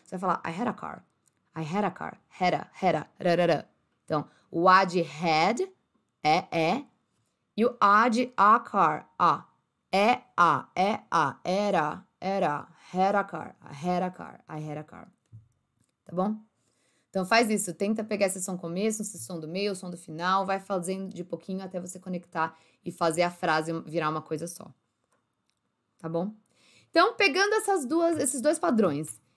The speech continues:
então o do T no final das palavras ser mudo ou sutil,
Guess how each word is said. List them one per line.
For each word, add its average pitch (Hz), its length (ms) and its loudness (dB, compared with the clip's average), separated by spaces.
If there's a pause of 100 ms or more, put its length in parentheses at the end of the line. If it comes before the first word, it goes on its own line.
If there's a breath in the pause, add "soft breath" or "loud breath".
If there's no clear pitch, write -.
então 208 380 2
o 202 1160 2 (500)
do 226 220 2
T 285 260 4
no 339 100 0
final 277 200 0
das 262 160 -2
palavras 226 380 0
ser 254 120 0
mudo 170 440 0
ou 208 120 -4
sutil, 202 460 -8